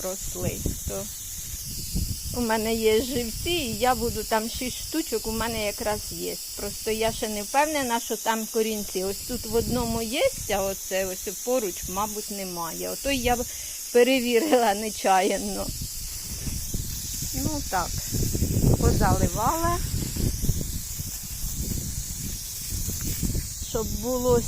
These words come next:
свіженько, як наче ми на морі. Ой, да. Пройшли, пройшли ті часи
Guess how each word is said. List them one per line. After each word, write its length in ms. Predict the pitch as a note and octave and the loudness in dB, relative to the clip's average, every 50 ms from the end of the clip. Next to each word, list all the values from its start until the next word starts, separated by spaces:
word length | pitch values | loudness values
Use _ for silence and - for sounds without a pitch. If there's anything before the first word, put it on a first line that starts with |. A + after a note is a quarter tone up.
| - - | 0 -2
свіженько, 1000 | A#3+ B3 C4 A#3 G#3+ A3+ A#3 G#3+ A3 A3+ A#3+ C#4 C#4+ D4 - - B3+ B3 B3+ C4 C4 - - - - - - - - - - - - - | 0 0 0 0 0 2 2 2 2 2 2 2 0 0 2 2 2 2 2 2 0 0 0 0 -2 -2 -2 -2 -2 -4 -4 -4 -4 0
як 260 | G#3+ G#3+ G#3+ - - | 2 2 2 2 0
наче 420 | A3+ A#3+ C4 D#4 E4 - - C#4 C4+ | 2 2 2 2 2 2 0 0 0
ми 200 | B3+ A#3+ A#3+ A#3+ | 0 0 0 0
на 200 | A#3+ A3+ G#3+ G#3+ | 0 0 0 0
морі. 600 | G#3 F#3+ F#3 F#3+ F#3+ F#3+ F#3+ F#3+ F#3 F#3 F3+ G3 A3+ A3+ - - - - - - - - - - - - - - - - - - - - - - - - - - - - - - - - - - - - | -2 -2 -2 -2 0 0 0 0 -2 -2 -4 -4 -4 -6 -8 -8 -8 -8 -8 -8 -8 -8 -6 -6 -6 -6 -6 -6 -6 -6 -6 -6 -6 -6 -4 -4 -4 -4 -4 -4 -4 -4 -4 -4 -2 -2 -4 -4 -4 -2
Ой, 320 | - C#4+ D4 D4 D4 D4+ C#4 C4+ C4+ - - - - - - - - - - - | 2 4 4 6 4 4 0 -2 -4 -6 -6 -6 -6 -6 -6 -6 -6 -6 -4 -4
да. 320 | A3 G#3+ A3 G#3 F#3+ F#3+ F3+ - - - - - - - - - - - - - - - - - - - - - - - - - - - - - - - - - - - - - - - | -4 -4 -2 -2 -2 -2 -4 -4 -6 -6 -6 -6 -6 -6 -8 -8 -8 -8 -8 -6 -6 -6 -6 -6 -6 -6 -6 -6 -6 -6 -6 -6 -6 -6 -6 -4 -4 -4 -4 -6 -6 -4 -4 -4 -4 -4
Пройшли, 560 | G3+ G#3 G#3+ A3 A#3 A#3 - - G#3+ A3 - - - - - - | -4 -2 0 0 -2 -2 -4 -4 -2 -2 0 0 -2 -2 -2 2
пройшли 640 | - C4 D4 D4+ - - - - C4+ B3+ C4 A3+ | 2 4 4 4 2 -2 -4 -2 -2 0 0 0
ті 260 | G3+ - A3+ A#3 G#3+ F#3+ - - | -2 -2 -4 -4 -4 -4 -4 -2
часи 500 | - G#3+ G3 - - - - A3+ B3+ D4+ | -2 -2 -2 -4 -6 -6 -4 -2 -2 -2